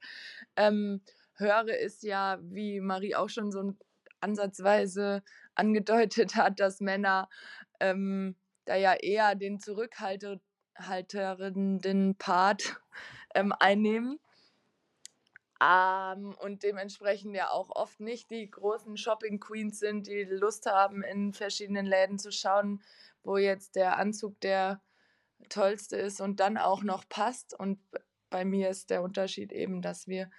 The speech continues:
ähm, in einer gemütlichen Wohnzimmeratmosphäre bei einem Kaffee die Stoffe aussuchen und eben den Anzug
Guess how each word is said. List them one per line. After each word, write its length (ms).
ähm, 340
in 160
einer 240
gemütlichen 960
Wohnzimmeratmosphäre 1120
bei 80
einem 180
Kaffee 480
die 140
Stoffe 360
aussuchen 480
und 200
eben 180
den 140
Anzug 460